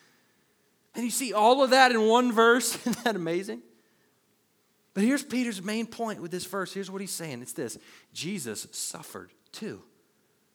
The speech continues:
Your suffering is terrible. We don't like it, but it's not unexpected. It's actually the pattern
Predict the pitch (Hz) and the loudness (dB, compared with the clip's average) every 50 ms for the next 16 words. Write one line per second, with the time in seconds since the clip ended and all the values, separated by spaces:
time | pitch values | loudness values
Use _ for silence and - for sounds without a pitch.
0 | _ _ _ _ _ - 170 196 190 - - 175 185 - - 185 190 202 202 202 | _ _ _ _ _ -6 -4 -4 -4 -4 -6 -8 -10 -10 -10 -10 -10 -8 -10 -10
1 | - _ _ _ _ _ _ _ _ _ _ _ - - - - 170 196 208 196 | -14 _ _ _ _ _ _ _ _ _ _ _ -12 -10 -8 -6 -4 -4 -4 -4
2 | 151 127 104 - _ _ _ _ _ _ _ 170 196 196 185 180 185 226 233 - | -4 -6 -8 -10 _ _ _ _ _ _ _ -4 -4 -2 0 0 0 -2 -2 -4
3 | 180 147 - - - - _ _ _ _ _ _ _ _ _ _ _ _ - 156 | -8 -10 -10 -14 -16 -16 _ _ _ _ _ _ _ _ _ _ _ _ -6 -4
4 | 147 - - 156 165 160 160 151 143 135 135 123 - - - 160 147 143 - - | -4 -4 -2 0 2 2 2 2 0 -2 -4 -6 -8 -8 -8 -8 -12 -10 -12 -14
5 | 107 - _ _ _ _ _ _ _ _ _ _ _ _ _ _ _ _ _ _ | -14 -14 _ _ _ _ _ _ _ _ _ _ _ _ _ _ _ _ _ _
6 | - 170 180 170 - - 170 147 139 131 - - - - 185 175 170 131 117 113 | -2 0 0 0 -2 -2 -4 -4 -4 -6 -6 -4 -2 0 2 2 2 2 0 -4
7 | 135 156 165 | -6 -8 -12